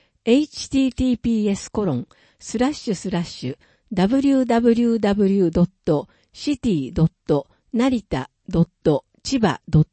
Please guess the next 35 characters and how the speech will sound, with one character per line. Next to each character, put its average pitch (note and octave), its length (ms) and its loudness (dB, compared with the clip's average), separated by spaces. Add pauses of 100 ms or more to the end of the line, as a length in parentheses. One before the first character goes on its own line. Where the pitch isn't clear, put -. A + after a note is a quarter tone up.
ト D3 260 0
ジ E3 180 0
ェ G#3+ 140 4
ー - 100 -8
ピ B2+ 280 -4
ー。 - 1300 -16
裏 C4 160 4
表 C#4 320 4
紙 E3+ 140 0
右 F3+ 200 -2
下 E3+ 240 -4
に D#3+ 320 -4
キ - 140 0
ュ C#4+ 140 4
ー C#4+ 120 2
ア - 20 0
ー C#4 40 0
ル C#4 120 0
コ C#4 200 0
ー A3+ 40 0
ド F3 120 2
が D3+ 120 -4
あ C#3 60 -6
り C#3 160 -6
ま B2+ 160 -6
す。 - 300 -20 (1500)
音 B3 220 4
声 B3+ 280 0
訳 F3+ 260 -4
は D#3 280 -4
六 G3+ 300 2
月 D4 240 -2
十 B3+ 200 -2
三 A#3 280 -2
日、 D3+ 400 -6